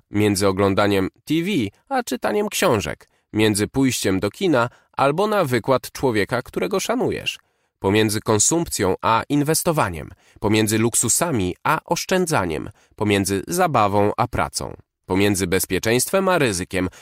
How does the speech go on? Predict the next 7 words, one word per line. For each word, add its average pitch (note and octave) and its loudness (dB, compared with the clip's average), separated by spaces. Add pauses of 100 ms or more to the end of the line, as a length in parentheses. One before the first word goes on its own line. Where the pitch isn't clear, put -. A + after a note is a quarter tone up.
(120)
pomiędzy F#3 0
odpoczynkiem G3 -2
a C#4 0
przygotowywaniem A#2 2
się G#2 -2
na E2 0
najgorsze. D#2 -6